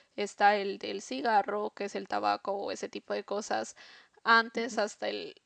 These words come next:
Speaker 1: año pasado, si mal no equivoco, desde los dieciocho tú podías comprar cigarros y todo ese tipo de
Speaker 2: Mm.
Speaker 1: cosas. Pero la ley cambió y ahora puedes comprar desde los veintiuno, así es que como que les malograron la fiesta a algunos que
Speaker 2: Perdieron.
Speaker 1: tenían diecinueve,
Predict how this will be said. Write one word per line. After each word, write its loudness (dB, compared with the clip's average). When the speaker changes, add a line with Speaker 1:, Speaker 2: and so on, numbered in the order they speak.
Speaker 1:
año -6
pasado, -2
si -8
mal -6
no -4
equivoco, 0
desde 0
los -4
dieciocho -4
tú -6
podías -4
comprar 0
cigarros 0
y -4
todo 4
ese -2
tipo -6
de -4
Speaker 2:
Mm. -
Speaker 1:
cosas. 2
Pero 4
la 2
ley 0
cambió -4
y -6
ahora -2
puedes -2
comprar -6
desde -12
los -12
veintiuno, -12
así -14
es -14
que -14
como 0
que 2
les 2
malograron 4
la 0
fiesta -2
a 2
algunos 4
que 6
Speaker 2:
Perdieron. 8
Speaker 1:
tenían 2
diecinueve, 10